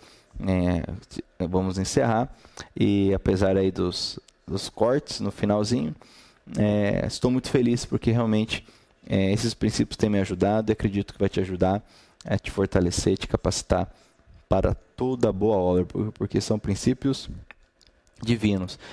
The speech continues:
E como eu, eu normalmente eu digo, aquele que começou a boa obra na minha vida,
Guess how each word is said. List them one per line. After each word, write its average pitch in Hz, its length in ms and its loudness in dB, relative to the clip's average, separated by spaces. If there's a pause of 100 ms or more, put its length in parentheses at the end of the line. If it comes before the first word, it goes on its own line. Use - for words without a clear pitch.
(200)
E 101 60 2
como 123 240 0
eu, 107 300 2
eu 107 120 0
normalmente 113 460 2
eu 117 80 2
digo, 135 400 0 (680)
aquele 175 500 2
que 170 120 0
começou 156 440 0
a 113 40 0
boa 135 220 2
obra 95 400 2
na 92 140 2
minha 139 240 2
vida, 104 380 2